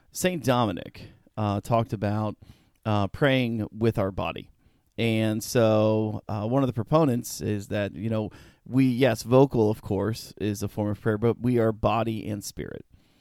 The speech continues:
um, in, in our created image. And so how we pray, um, is also demonstrated through our bo-, physical bodies. Um, and, uh, for example, um,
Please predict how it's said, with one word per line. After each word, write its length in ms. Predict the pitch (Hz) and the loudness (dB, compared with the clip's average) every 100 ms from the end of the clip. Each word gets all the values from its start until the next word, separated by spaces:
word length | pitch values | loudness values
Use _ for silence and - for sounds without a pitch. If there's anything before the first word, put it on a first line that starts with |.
| _ - | _ -8
um, 420 | 104 101 101 98 - | -4 -2 -2 -6 -4
in, 180 | 110 104 | -2 -2
in 240 | - 104 | -2 -2
our 160 | 104 101 | -2 -4
created 400 | - 92 95 117 | -2 -2 -2 -2
image. 320 | 185 95 120 | -2 -2 -4
And 100 | 117 | -2
so 400 | - 143 131 123 - - - _ _ - | 6 6 6 2 -4 -20 -20 _ _ -14
how 320 | 113 143 165 | -8 0 2
we 200 | 156 127 | 4 0
pray, 580 | - 107 95 104 107 - - | -2 -2 0 0 -2 -8 -6
um, 540 | 107 104 104 104 107 _ _ _ _ _ _ _ _ _ | -4 -2 -2 -4 -8 _ _ _ _ _ _ _ _ _
is 280 | 135 131 113 | 2 2 2
also 800 | - 127 139 - 113 107 107 110 _ _ 120 | 4 4 4 4 4 6 2 -2 _ _ 0
demonstrated 600 | 123 120 110 107 95 101 | 2 2 0 -2 -4 -4
through 260 | 107 101 - | -2 -2 -2
our 140 | 101 | -6
bo-, 120 | 95 - | -6 -10
physical 380 | - 135 113 104 | 2 2 2 -6
bodies. 460 | 95 58 - - - - - _ | -8 -14 -16 -20 -20 -20 -20 _
Um, 380 | 104 101 101 101 | -4 -2 -2 -2
and, 380 | 107 123 120 120 | -2 0 0 0
uh, 140 | 113 113 | 2 2
for 180 | 139 | 0
example, 600 | 127 117 143 170 123 151 - - _ - | 0 2 2 4 2 2 -4 -20 _ -4
um, 580 | 104 101 101 107 107 | 0 2 0 -2 -6